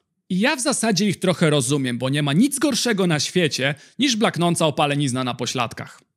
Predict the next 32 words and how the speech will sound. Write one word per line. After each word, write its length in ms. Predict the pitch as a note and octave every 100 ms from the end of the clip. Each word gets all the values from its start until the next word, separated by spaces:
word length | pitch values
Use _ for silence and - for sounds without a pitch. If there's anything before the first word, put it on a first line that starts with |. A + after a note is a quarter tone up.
| _
I 80 | -
tak 160 | G3 F#3+
sobie 240 | G#3+ F#3
siedzę 340 | E3+ D4+ D#4+ B3+
w 60 |
domu 260 | E3+ G#3 A#3
i 40 |
zacząłem 420 | G3 G3+ A#3 A#3+
myśleć 360 | F#3+ A3 A3+ F#3+
o 120 | G3
dodatkowym 560 | F3+ F3 E3 - B3 B3+
projekcie, 520 | G#3 F#3 F3+ F#3 G#3
o 60 | A#3
którym 280 | - D4+
chciałbym 340 | A3 A3 F3+ E3+
wam 160 | D3+
teraz 300 | C#3 D#3 C3+
opowiedzieć. 720 | - - C3+ B2 A#2 - - - _ _ _ _
Jak 160 | D#3 D3+
wspomniałem 520 | - D3+ C#3+ A3+ E4
wcześniej, 500 | - F3+ C3+ - A#2
cały 260 | - G#3+ D#4
czas 200 | D4 A#3+
można 280 | A3+ F3+
przylecieć 560 | F3+ - D#3 G3 G3+ D3
do 100 | D3+
Australii, 640 | C#3 B2+ C3 A#2+ B2+ E3+ - _ _
ale 240 | G#3+ A#3+
jest 240 | G#3 F#3+ -
to 100 | D#3+
nieco 340 | E3+ G3 D#3
trudniejsze. 720 | - C3+ A2+ B2+ A#2+ - -